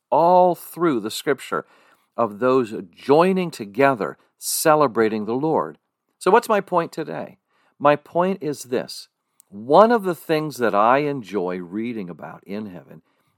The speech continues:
is that there is not going to be any line of demarcation among races, among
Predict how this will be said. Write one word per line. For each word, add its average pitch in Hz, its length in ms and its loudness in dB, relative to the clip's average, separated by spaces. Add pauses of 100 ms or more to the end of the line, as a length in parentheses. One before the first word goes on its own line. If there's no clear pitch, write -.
is 117 280 -6
that 101 360 -2 (180)
there 151 500 0
is 101 340 -8
not 127 460 2
going 107 260 -2
to 98 80 -6
be 98 360 -10
any 143 400 -4
line 113 460 0
of 87 200 -10
demarcation 104 920 -6
among 92 400 -6
races, 135 640 -4 (480)
among 92 540 -4